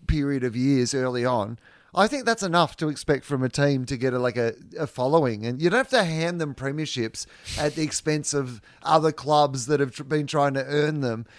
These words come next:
just to get them a following. Like, it, that's like buying followers on Twitter or whatever. It's like,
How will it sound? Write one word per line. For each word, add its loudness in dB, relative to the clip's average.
just 0
to -4
get -2
them -2
a -4
following. 0
Like, 4
it, 2
that's 4
like 2
buying 0
followers 2
on -2
Twitter 0
or 0
whatever. -4
It's -10
like, 0